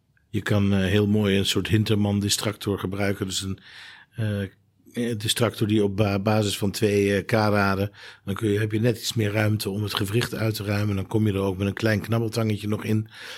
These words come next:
Ehm, nou, het is wel geestig, eh, dat, eh, het voelt voor ons gewoon, eh,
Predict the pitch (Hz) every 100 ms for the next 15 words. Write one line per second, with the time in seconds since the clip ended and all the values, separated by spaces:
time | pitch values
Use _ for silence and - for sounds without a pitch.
0 | - _ 92 104 110 107 - - 104 110
1 | 104 - - 120 - 127 127 127 123 -
2 | - - - - 110 107 120 117 - _
3 | _ _ - - - 165 - 175 185 -
4 | 143 147 165 - - - - 131 135 135
5 | 135 - - 147 143